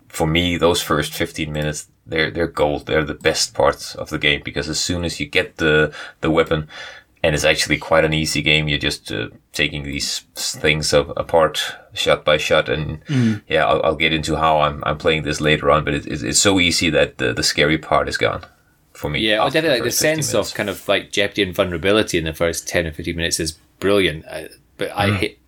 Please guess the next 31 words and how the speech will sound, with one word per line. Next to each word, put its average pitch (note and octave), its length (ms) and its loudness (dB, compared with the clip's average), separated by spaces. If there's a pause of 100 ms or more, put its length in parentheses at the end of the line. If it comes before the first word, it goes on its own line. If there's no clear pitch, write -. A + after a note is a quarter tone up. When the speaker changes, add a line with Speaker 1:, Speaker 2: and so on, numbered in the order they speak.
(160)
Speaker 3:
and G#2+ 120 -2
I G2+ 80 -4
hate G#2+ 260 0
it. - 120 -4
I E2+ 60 -4
hated G2 240 -2
it, F2+ 100 -2
but E2+ 120 -4
en-, F#2 180 -12 (520)
enjoyed G#2+ 360 2
it G2 40 4
in F#2 60 0
a F2+ 60 -2
funny G2+ 240 0
way F#2 160 2
as E2+ 80 -2
a E2+ 60 -8
consequence. E2+ 640 -2
But F2+ 200 -4
I F2+ 180 -2 (220)
definitely F#2 300 -2
would E2+ 80 -2
not F2 140 -4
want E2+ 140 -2
to E2 60 -10
play F2 140 0
a E2 60 2
full E2+ 200 0
game E2+ 220 2
like E2 140 0
that. E2 240 0